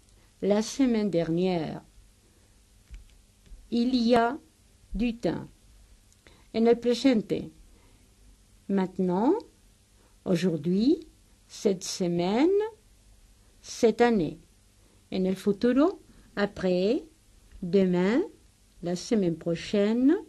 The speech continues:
l'année prochaine, ou bien dans, como, eh, ya saben, la preposición, dans, ¿no? En lu-, pero con idea de tiempo. También lo decimos en español, dentro de un año. En francés,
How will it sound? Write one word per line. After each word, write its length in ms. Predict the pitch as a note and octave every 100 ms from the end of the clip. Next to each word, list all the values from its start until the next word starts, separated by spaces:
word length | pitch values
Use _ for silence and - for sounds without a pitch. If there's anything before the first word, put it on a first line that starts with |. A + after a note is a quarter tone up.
| - -
l'année 380 | A3+ A#3+ G#3 E3
prochaine, 800 | - E3+ - F#3 F3 G3 B3 G#4+ - - - - - -
ou 80 | G3+
bien 300 | G#3+ C4 C4+
dans, 520 | G#3+ C4 F#4 F3+ F3 _ _ _ -
como, 460 | F#3 F3+ D#3+ D#3 D#3
eh, 280 | - E3 E3+
ya 100 | F3+
saben, 520 | A#3+ C#4+ F#3+ D#3 D3
la 120 | D3+
preposición, 1040 | - D#3 - E3 F3+ - E4 - D#3+ - F3+
dans, 220 | A3+ - _ -
¿no? 140 | A#3+ G#4 - - - - -
En 320 | F#3+ E3+ E3
lu-, 180 | E3+ F3+
pero 280 | G3+ F#3 F#3
con 160 | - F3+
idea 200 | E3 E3
de 140 | D#3+
tiempo. 520 | E3 D4+ E4+ - - - _ _ _ -
También 240 | A3 C#4
lo 40 |
decimos 260 | B3+ A3+ G#3
en 60 | G3+
español, 560 | - F3+ G3+ G3 E3
dentro 420 | E3+ C4 B3+ G#3
de 300 | F3+ F3 D#3+
un 180 | D3+ E3+
año. 360 | A3 F#3 D3+ E3+ - _ - - - F3
En 60 |
francés, 440 | - F3 - F#3+